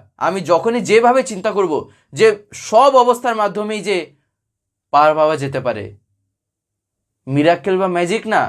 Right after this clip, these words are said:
লজিক আছে এখানে, তাই না? এই যে বিভিন্ন রকম জিনিস, তাহলে দেখেন এই যে ভয়, ভয় কিন্তু নিজে আমি কন্ট্রোল করতে পারবো,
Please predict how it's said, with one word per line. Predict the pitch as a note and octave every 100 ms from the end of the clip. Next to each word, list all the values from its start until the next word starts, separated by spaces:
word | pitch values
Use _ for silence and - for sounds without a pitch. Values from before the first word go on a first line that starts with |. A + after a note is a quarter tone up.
| - _
লজিক | A#2+ B2+ C#3+ D3
আছে | C#3 C#3+ A#2+
এখানে, | A2 G2+ G2+ - _ _ _ _ _ _ _ _ _ _ _ _ _ _ _ _
তাই | D#3+
না? | G3+ A2+ - _ _ _ _ _ _ _ _ _ _ _ -
এই | F3
যে |
বিভিন্ন | F3 G#3 G#3+
রকম | E3+ C#3+ C3+
জিনিস, | A2 G2+ - - _ _ _ _ _ _ _ _ _ _ _ _ _ _ _ _ -
তাহলে | A#2+ C3+
দেখেন | A#2 G2+ G#2 - _ _
এই | A2
যে | A2
ভয়, | G2 G#2+ D#3 A3+ - _ _ _
ভয় | G#2 C#3 G3
কিন্তু | G#3 G3 F#3 A#2
নিজে | A2+ D3+ B3+
আমি | C4+ A#3+
কন্ট্রোল | G3 F3+ D#3+
করতে | C3+ C3
পারবো, | A2+ G#2